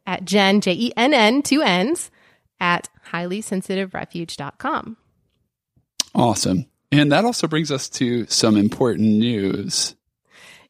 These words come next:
Speaker 1: Yeah. So here's that news that we teased at the beginning of the podcast. So after a lot of consideration, Bo and I have decided to pause this podcast for right now.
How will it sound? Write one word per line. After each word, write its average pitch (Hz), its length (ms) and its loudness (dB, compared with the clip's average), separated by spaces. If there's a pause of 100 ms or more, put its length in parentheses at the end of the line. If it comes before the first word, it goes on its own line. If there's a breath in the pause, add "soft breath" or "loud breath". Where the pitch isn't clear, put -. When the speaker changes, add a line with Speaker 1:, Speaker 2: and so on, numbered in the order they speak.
Speaker 1:
Yeah. 247 640 0
So 262 420 2
here's 311 420 0
that 330 280 0
news 233 320 0
that 208 140 0
we 214 120 -4
teased 202 520 -6
at 180 280 -6
the 208 60 -4
beginning 175 420 -2
of 170 40 -4
the 165 60 -8
podcast. - 600 -12 (460 soft breath)
So 233 480 2 (300)
after 277 300 0
a 330 80 2
lot 254 220 2
of 285 80 -2
consideration, 190 960 0
Bo 190 420 0
and 196 160 0
I 175 300 0
have 180 420 -2
decided 175 640 0
to 214 100 -4
pause 196 560 2
this 208 160 2
podcast 175 760 -2
for 180 140 2
right 165 220 0
now. 156 400 -4